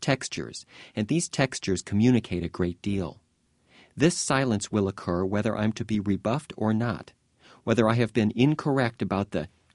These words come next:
hen or not. Her silence and the weight of it, a perfectly natural reaction to such a shift in the texture of a hitherto casual conversation.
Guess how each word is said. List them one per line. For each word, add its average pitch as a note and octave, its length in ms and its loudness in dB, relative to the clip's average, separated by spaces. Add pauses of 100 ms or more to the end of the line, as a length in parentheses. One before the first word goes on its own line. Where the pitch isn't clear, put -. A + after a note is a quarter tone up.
(120)
hen G#2 500 -2 (400)
or G2 180 6
not. A2 480 0 (680)
Her C#3 180 0
silence B2+ 640 -2 (180)
and F2+ 180 0
the G2 100 4
weight A2+ 340 0
of F2+ 140 -4
it, - 200 -12 (460)
a - 80 -6
perfectly D#3+ 540 0
natural C3 500 0
reaction A#2 600 -2
to - 120 -10
such - 260 -8
a - 40 -6
shift - 420 -4
in F2+ 140 -4
the F#2+ 80 -6
texture F#2+ 500 -8
of E2 100 -4
a F2+ 40 -6
hitherto A2+ 480 -6
casual A#2 480 -4
conversation. - 840 -8